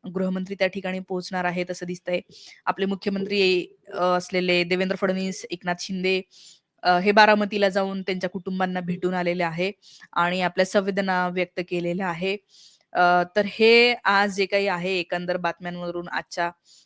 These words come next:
लक्षात येतंय. इथून पुढेही अजित पवारांबद्दलच्या ज्या आठवणी लोकं शेअर करत आहेत, त्या सुद्धा मला तुमच्यासोबत शेअर करायच्या आहे. लोकं काय बोलत आहेत, लोकांना काय आठवतं अजित पवारांचे, त्यांचे किस्से, त्यांचे ते सगळं, अ,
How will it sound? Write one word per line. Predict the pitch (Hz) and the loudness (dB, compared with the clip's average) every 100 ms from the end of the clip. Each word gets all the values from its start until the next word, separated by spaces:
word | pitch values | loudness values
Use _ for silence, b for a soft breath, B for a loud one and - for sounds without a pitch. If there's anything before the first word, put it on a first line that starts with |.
| b | b
लक्षात | 202 240 262 240 | 0 4 4 2
येतंय. | 208 202 | 0 0
इथून | 202 196 | -2 -4
पुढेही | 190 208 202 214 | -4 -2 0 2
अजित | 196 185 190 | 2 0 -2
पवारांबद्दलच्या | 185 185 185 190 180 196 202 | 0 0 0 -6 -6 -6 -2
ज्या | 214 | 2
आठवणी | 196 185 226 254 | 2 2 0 2
लोकं | 240 233 | 2 -2
शेअर | 202 190 180 | -4 -4 -2
करत | 175 170 | -4 -4
आहेत, | 170 170 170 _ b b b | -4 -4 -6 _ b b b
त्या | 202 | -4
सुद्धा | 190 185 196 | -4 -4 -4
मला | 196 185 190 190 - - | 0 2 2 2 -6 -14
तुमच्यासोबत | 180 185 185 180 | -14 -10 -8 -8
शेअर | - 190 175 | -6 -2 -2
करायच्या | 180 175 180 190 202 | 0 0 0 0 -2
आहे. | 175 170 _ b b b b | 0 -6 _ b b b b
लोकं | - 180 190 | -8 -6 -4
काय | 185 190 | 2 2
बोलत | 196 190 185 185 | 4 0 0 -2
आहेत, | 180 | -2
लोकांना | 180 180 185 | -2 -4 -4
काय | 185 208 | 2 4
आठवतं | 214 202 196 190 | 4 2 -2 0
अजित | 185 185 - | -2 -4 -2
पवारांचे, | 180 175 180 180 | 0 0 -2 -4
त्यांचे | 175 180 180 - | -4 -4 -8 -6
किस्से, | 214 - 202 175 | -6 -2 -2 0
त्यांचे | 170 175 175 | -2 -8 -8
ते | 185 185 _ B B B - | -6 -6 _ B B B -4
सगळं, | 214 208 220 220 - - | 2 4 6 4 0 -6
अ, | 180 185 180 175 | -2 2 2 0